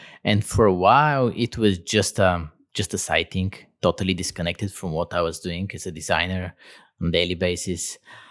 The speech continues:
I was just looking at it as a currency, you know, back then it was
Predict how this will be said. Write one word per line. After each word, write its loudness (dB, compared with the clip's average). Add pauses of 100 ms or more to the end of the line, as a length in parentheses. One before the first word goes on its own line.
(140)
I 4
was 4
just -2
looking 0
at -6
it -6
as -4
a -12
currency, -2 (160)
you -14
know, -6
back -4
then -4
it -18
was -6